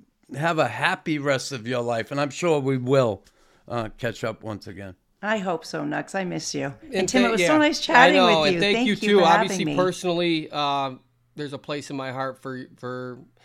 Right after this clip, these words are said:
Speaker 3: you know, most people would, would expect you not to talk about your, the, the situation, right? Most people would be like, "Oh, like, that's," you know, but for you to do that, part of the healing process, like, the fact is, like,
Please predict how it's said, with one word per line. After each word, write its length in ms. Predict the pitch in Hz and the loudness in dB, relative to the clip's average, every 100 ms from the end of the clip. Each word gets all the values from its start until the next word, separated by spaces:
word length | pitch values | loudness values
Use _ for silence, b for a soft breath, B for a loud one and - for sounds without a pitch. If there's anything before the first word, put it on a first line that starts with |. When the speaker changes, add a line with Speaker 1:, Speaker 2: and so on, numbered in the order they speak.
| b b b | b b b
Speaker 3:
you 80 | 190 | 0
know, 120 | 220 | 4
most 260 | 226 269 - | 4 4 2
people 260 | 294 285 240 | -2 0 0
would, 200 | 196 180 | -2 0
would 200 | 196 185 | 0 0
expect 480 | - - 190 180 190 | -4 -4 -4 -4 -6
you 120 | 180 | -2
not 260 | 175 165 | -2 -2
to 100 | 160 | -6
talk 320 | 135 165 147 139 | -4 -2 -2 -6
about 380 | 110 110 73 _ _ _ 139 | -12 -14 -18 _ _ _ -20
your, 280 | 165 135 123 | -14 -14 -14
the, 220 | - 123 120 | -16 -18 -18
the 220 | 135 120 | -18 -16
situation, 640 | - 113 - 101 104 117 | -16 -16 -16 -16 -16 -12
right? 200 | 120 147 | -8 -6
Most 300 | 165 175 208 | -4 -4 -4
people 300 | 226 208 196 | -10 -6 -4
would 100 | 175 | -4
be 120 | 156 165 | -4 -6
like, 160 | 156 | -4
"Oh, 180 | 160 143 | -4 -2
like, 260 | 123 123 117 | -4 -8 -10
that's," 280 | 139 - - | -10 -12 -14
you 100 | 147 | -8
know, 120 | 135 127 | -8 -8
but 140 | 123 | -12
for 120 | - | -10
you 140 | 160 175 | -8 -6
to 80 | 151 | -6
do 220 | 135 160 | -4 -4
that, 320 | 151 135 123 _ b b b b - | -4 -6 -8 _ b b b b -6
part 160 | 160 156 | -4 -2
of 60 | |
the 60 | 143 | -4
healing 280 | 151 151 139 | -4 -4 -4
process, 480 | 139 123 - 123 | -8 -10 -14 -14
like, 160 | 131 110 | -12 -12
the 80 | 131 | -12
fact 340 | 170 147 - | -10 -10 -10
is, 180 | 143 123 | -12 -10
like, 180 | 131 120 | -12 -14